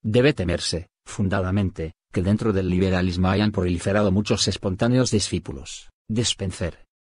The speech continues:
Y no cabe duda que esa postura de dejar el orden social librado a los resultados de la supervivencia del más apto es precristiana. A partir de Cristo,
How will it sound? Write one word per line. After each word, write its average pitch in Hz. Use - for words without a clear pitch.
Y 104
no 95
cabe 123
duda 123
que 113
esa 104
postura 123
de 110
dejar 101
el 92
orden 98
social 90
librado 95
a -
los 98
resultados 104
de 92
la 85
supervivencia 92
del 87
más 104
apto 107
es 120
precristiana. -
A 113
partir 95
de 92
Cristo, -